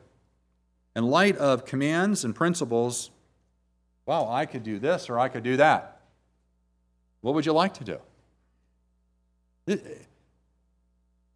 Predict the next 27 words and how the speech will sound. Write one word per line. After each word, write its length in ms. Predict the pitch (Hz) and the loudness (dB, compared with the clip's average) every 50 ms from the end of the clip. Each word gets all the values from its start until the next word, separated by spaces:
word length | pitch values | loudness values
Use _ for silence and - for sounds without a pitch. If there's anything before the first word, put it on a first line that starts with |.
| _ _ _ - | _ _ _ -10
decision 560 | 110 135 131 - - 254 277 - 208 170 147 | -6 -6 -6 -4 -2 -2 -2 -2 -2 -2 0
making 560 | 135 131 131 127 127 139 127 123 123 123 117 - - _ _ _ _ _ _ _ _ _ _ _ | 0 0 0 0 0 -2 -2 -2 -2 -4 -6 -10 -18 _ _ _ _ _ _ _ _ _ _ _
will 140 | - 131 131 | 0 0 2
not 340 | 123 135 156 180 202 196 190 | 2 2 2 0 0 0 0
be 280 | - 175 175 165 160 - | 0 2 2 2 2 0
as 600 | 135 127 127 123 117 120 120 120 113 107 - - - - 101 92 85 - - | -2 -2 0 0 0 0 0 -2 -2 -4 -6 -8 -12 -14 -16 -16 -16 -4 0
binding 800 | 139 127 139 165 180 185 185 175 151 123 113 104 95 87 85 85 - _ _ | 0 2 2 0 0 0 0 0 0 -2 -2 -4 -4 -6 -8 -12 -18 _ _
up 320 | - 135 139 127 - - - - _ _ _ _ _ _ _ _ _ _ _ _ _ _ _ _ _ _ _ _ _ _ _ _ _ _ _ _ _ _ _ _ | -2 -2 -2 -2 -4 -6 -14 -20 _ _ _ _ _ _ _ _ _ _ _ _ _ _ _ _ _ _ _ _ _ _ _ _ _ _ _ _ _ _ _ _
as 260 | - 127 127 123 104 107 | -6 -2 -2 -2 -2 0
maybe 280 | 123 135 147 147 160 | 2 2 2 4 4
it 100 | 147 127 | 2 2
was 360 | 113 110 117 117 123 127 120 | 2 2 4 4 4 4 2
before 600 | - - 110 98 - - - 117 120 117 110 104 | -2 -4 -6 -8 -8 -6 -4 0 0 2 2 0
if 80 | 95 87 | 0 -2
you're 80 | 98 95 | -6 -8
saying, 240 | - - 104 101 95 | -8 -8 -8 -8 -8
"Oh, 40 | 104 | -8
I 120 | 101 110 | -8 -8
just 180 | 107 101 95 - | -8 -10 -10 -6
really 180 | 110 107 104 101 | -6 -4 -4 -2
want 200 | 98 98 98 98 | -4 -4 -4 -4
to 40 | |
know 140 | 95 98 98 | -4 -4 -4
what 180 | 98 98 98 92 | -4 -4 -4 -4
God 300 | - 92 95 95 95 90 | -4 -4 -4 -4 -4 -4
wants." 460 | 92 95 95 95 98 98 - - - | -6 -4 -4 -4 -6 -6 -8 -10 -8
And, 160 | 98 95 92 | -8 -8 -8